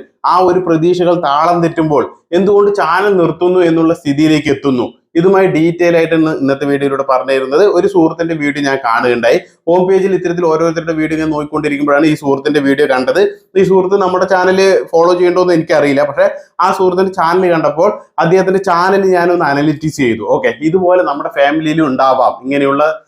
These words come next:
സാഹചര്യമുള്ള, ഇങ്ങനെയുള്ള കാഴ്ചപ്പാടുള്ള, ഇങ്ങനെ വ്യൂ ഡൗൺ ആയിട്ട്, ഇങ്ങനെ വീഡിയോസ് മുന്നോട്ട് പോവാണ്ട് മനസ്സ് വിഷമിച്ച്, വ-, ആ, വളരെയധികം വിഷമിച്ച്, അങ്ങനെ ഒരുപാട് പ്രശ്നങ്ങൾ ഈ ഇത്തരത്തിൽ നേരിടുന്ന സുഹൃത്തുക്കൾ തീർച്ചയായിട്ടും നമ്മുടെ ഫാമിലിയിൽ ഉണ്ടാവാം.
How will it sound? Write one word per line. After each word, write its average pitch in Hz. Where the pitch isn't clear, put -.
സാഹചര്യമുള്ള, 147
ഇങ്ങനെയുള്ള 147
കാഴ്ചപ്പാടുള്ള, 156
ഇങ്ങനെ 151
വ്യൂ 147
ഡൗൺ 156
ആയിട്ട്, 143
ഇങ്ങനെ 139
വീഡിയോസ് 185
മുന്നോട്ട് 175
പോവാണ്ട് 160
മനസ്സ് 160
വിഷമിച്ച്, 160
വ-, 147
ആ, 165
വളരെയധികം 202
വിഷമിച്ച്, 156
അങ്ങനെ 202
ഒരുപാട് 190
പ്രശ്നങ്ങൾ 165
ഈ 147
ഇത്തരത്തിൽ 156
നേരിടുന്ന 151
സുഹൃത്തുക്കൾ 156
തീർച്ചയായിട്ടും 165
നമ്മുടെ 135
ഫാമിലിയിൽ 127
ഉണ്ടാവാം. 104